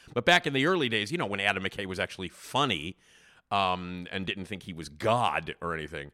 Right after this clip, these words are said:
um, he wrote really weird sketches, a lot of weird sketches, which begat a lot of weird movies that he and Will Ferrell would make, including, you know, like The Other Guys and, um, you know, uh, Talladega Nights and Anchorman. Those were funny movies back when Adam McKay was really good and funny and not an idiot like he is now.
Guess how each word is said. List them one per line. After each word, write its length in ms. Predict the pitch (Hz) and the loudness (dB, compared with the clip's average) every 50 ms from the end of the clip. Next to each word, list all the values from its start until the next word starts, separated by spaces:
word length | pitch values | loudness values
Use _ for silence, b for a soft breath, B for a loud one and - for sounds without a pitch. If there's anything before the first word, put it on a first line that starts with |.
| B B B B B B _ - | B B B B B B _ -2
um, 420 | 107 104 98 101 98 98 98 101 - | -2 -2 0 -2 -4 -6 -8 -8 -8
he 160 | - 113 139 | -6 -4 -2
wrote 240 | 143 113 123 127 120 113 | 2 4 4 4 4 4
really 340 | 113 165 196 165 147 151 127 | 4 4 4 6 6 4 4
weird 300 | 104 110 104 95 95 - | 2 2 0 0 0 -2
sketches, 500 | - - 175 135 - - - 69 - - | -4 -4 -4 -4 -4 -6 -8 -8 -6 -6
a 60 | 113 | -4
lot 200 | 139 190 196 147 | 0 0 0 0
of 120 | 117 104 | 0 0
weird 180 | 113 113 110 110 | -2 -2 -2 -4
sketches, 500 | - - 196 175 - - - 73 - - | -4 -6 -6 -8 -8 -10 -12 -12 -10 -8
which 280 | 92 90 - - - - 90 - - | -8 -8 -8 -10 -14 -16 -18 -6 -4
begat 480 | 87 110 85 104 98 92 87 95 - - - | -2 0 2 2 2 2 2 0 -4 -6 -6
a 40 | 95 | -4
lot 200 | 90 85 82 85 | -2 -2 -2 -4
of 100 | 82 82 | -4 -6
weird 260 | 85 85 80 80 78 | -4 -4 -4 0 2
movies 420 | 165 240 254 - 87 58 - - | 2 2 2 0 -4 -10 -10 -10
that 120 | - 82 - | -10 -10 -8
he 180 | - 101 87 | -8 -6 -6
and 120 | 78 78 78 | -6 -6 -6
Will 120 | 78 69 | -8 -8
Ferrell 320 | - - 82 78 76 73 | -8 -6 -6 -6 -4 -6
would 120 | 73 73 69 | -6 -8 -8
make, 240 | 82 78 78 - - | -8 -8 -8 -8 -12
including, 360 | 87 - - 87 76 73 71 B B B B B B B | -14 -12 -10 -10 -10 -10 -12 B B B B B B B
you 80 | 85 85 | -8 -6
know, 100 | 76 73 69 | -6 -6 -8
like 180 | 69 71 - | -8 -10 -10
The 140 | - 82 85 | -6 -4 -4
Other 160 | 82 80 82 | -2 -4 -4
Guys 560 | 73 71 76 69 69 67 67 67 67 - - - | -6 -6 -4 -4 -4 -4 -6 -8 -10 -10 -12 -12
and, 440 | - 82 80 69 69 67 65 65 - - - | -12 -10 -10 -8 -10 -10 -12 -14 -18 -16 -14
um, 200 | - 64 62 58 - | -14 -14 -14 -14 -14
you 80 | 92 80 | -16 -16
know, 180 | - 53 52 _ _ - | -16 -18 -20 _ _ -16
uh, 80 | 53 57 58 | -14 -14 -8
Talladega 400 | - - 92 85 80 80 73 78 | -6 -4 -4 -4 -4 -6 -6 -8
Nights 260 | 73 71 69 69 - | -8 -8 -10 -10 -10
and 80 | - 87 | -10 -6
Anchorman. 440 | - 139 151 - - 90 87 82 85 | -4 -4 -4 -2 -4 -4 -4 -4 -2
Those 180 | 90 127 156 147 | 0 0 0 0
were 120 | 143 143 | -2 -4
funny 260 | - - 160 151 139 | -4 -4 -4 -4 -4
movies 240 | 113 98 80 - 80 | -6 -6 -8 -8 -6
back 240 | 78 - 104 104 - | -2 0 0 0 -2
when 80 | 117 113 | -4 -2
Adam 240 | - 104 107 107 | 0 0 0 0
McKay 300 | 104 110 - - 95 92 | -2 -4 -4 -4 -4 -4
was 180 | 90 95 90 - | -4 -6 -8 -8
really 300 | - 90 98 92 87 90 | -6 -6 -6 -4 -6 -6
good 300 | 87 76 87 82 78 78 | -8 -6 -6 -6 -4 -6
and 100 | 82 82 | -6 -10
funny 320 | - - - 135 127 107 92 | -12 -10 -8 -8 -6 -6 -6
and 100 | 90 90 | -6 -6
not 140 | 82 76 82 | -6 -8 -6
an 100 | 85 107 | -6 -6
idiot 280 | 139 139 76 62 - | -6 -6 -6 -10 -12
like 160 | - 80 80 | -12 -14 -12
he 100 | - 90 | -10 -10
is 140 | 98 95 90 | -10 -8 -6
now. 260 | 110 117 107 82 69 | -4 -4 -4 -4 -6